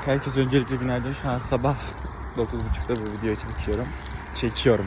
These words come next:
konuşamadım. Evet, Dubai çikolatalı dondurma. Tabii ki her şeyin Dubai çikolatasını çıkardıkları için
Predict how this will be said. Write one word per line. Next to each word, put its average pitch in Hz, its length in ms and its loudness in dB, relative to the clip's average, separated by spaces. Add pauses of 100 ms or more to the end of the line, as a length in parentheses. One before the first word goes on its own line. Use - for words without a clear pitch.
konuşamadım. 107 460 -2 (2500)
Evet, 143 220 6 (140)
Dubai 151 320 8
çikolatalı 120 560 2
dondurma. 101 440 2 (1800)
Tabii 117 140 -2
ki - 160 -6
her 110 100 0
şeyin 113 280 -4
Dubai 113 300 2
çikolatasını 117 580 -4
çıkardıkları 117 640 -2 (100)
için - 320 -2